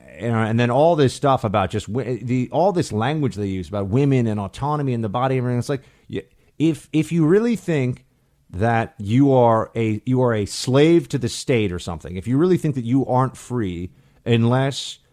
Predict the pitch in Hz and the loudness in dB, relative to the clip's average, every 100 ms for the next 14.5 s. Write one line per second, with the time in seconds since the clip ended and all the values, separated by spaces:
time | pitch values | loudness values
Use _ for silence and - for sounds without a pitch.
0 | _ - 110 127 123 120 113 101 - 120 | _ -2 2 2 2 -2 -2 -6 -8 -4
1 | 113 110 107 - 104 120 151 170 170 147 | -2 -2 -4 -2 2 4 2 0 0 2
2 | 139 131 _ _ 104 127 135 107 104 - | 2 -2 _ _ -4 0 0 -2 -8 -8
3 | 120 117 113 123 117 - _ 160 240 262 | -2 0 0 0 -2 -6 _ 4 4 6
4 | 127 101 - 143 147 - - 120 107 - | 0 0 -2 -6 -6 -6 -2 0 -2 -2
5 | 123 120 107 95 87 _ _ _ _ _ | -2 -2 0 -2 -6 _ _ _ _ _
6 | - 95 92 - - 147 - 151 123 110 | -6 -4 -4 -4 -4 -2 -2 -2 -2 -4
7 | - 131 120 104 - 151 123 87 - - | -4 -4 -2 -2 -4 -2 -2 -4 -8 -16
8 | - 104 101 107 - 143 180 117 90 85 | -10 -6 -4 -4 -4 -4 -2 -2 -4 -6
9 | 82 87 - _ _ _ _ _ - 58 | -6 -8 -8 _ _ _ _ _ -20 -20
10 | - - - - - - 117 120 160 214 | -20 -16 -16 -16 -20 -16 -12 0 2 2
11 | 220 208 110 123 139 127 135 165 143 139 | 2 2 0 -2 -2 0 -2 -2 -2 -4
12 | 139 - 208 226 175 147 135 - 139 127 | -6 0 2 4 2 0 -2 -2 0 0
13 | 117 _ _ - 123 123 - 123 120 123 | -4 _ _ -6 -4 -4 -2 -2 0 0
14 | 156 254 113 - | 0 -2 -6 -10